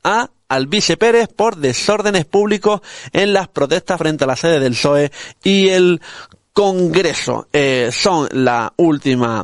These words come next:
hora que tenemos en nuestros estudios y recuerda que si estás a través del Facebook dirás, "Oye, ¿estás mirando el teléfono móvil?". Sí, pero es que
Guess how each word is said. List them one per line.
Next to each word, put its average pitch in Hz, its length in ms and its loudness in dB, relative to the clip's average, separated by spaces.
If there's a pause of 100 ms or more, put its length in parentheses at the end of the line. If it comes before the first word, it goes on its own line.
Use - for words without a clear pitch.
(140)
hora 226 320 0
que 139 80 -2
tenemos 135 400 0
en 123 340 -2
nuestros 139 460 -2
estudios 202 460 2
y 131 160 0
recuerda 165 480 -2
que 180 200 -2
si - 120 -2
estás 156 180 -2
a 170 60 -4
través 165 200 0
del 156 360 0
Facebook 175 240 0
dirás, 143 180 0
"Oye, 156 300 0
¿estás 120 260 -2
mirando 165 300 -2
el 151 80 -4
teléfono 156 300 -2
móvil?". 160 140 0
Sí, 165 140 -2
pero 135 160 0
es - 60 -8
que 160 120 -2